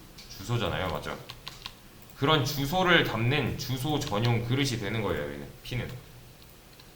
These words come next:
다시 한번, 요거 한 줄 진짜 엄청 중요한 거예요.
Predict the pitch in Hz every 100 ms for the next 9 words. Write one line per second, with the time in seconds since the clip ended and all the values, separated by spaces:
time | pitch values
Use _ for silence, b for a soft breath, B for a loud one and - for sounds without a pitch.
0 | - - - - - - - - - -
1 | - - - - - - - - - -
2 | 104 123 101 95 - - 202 196 139 -
3 | 120 113 95 135 123 113 127 127 85 85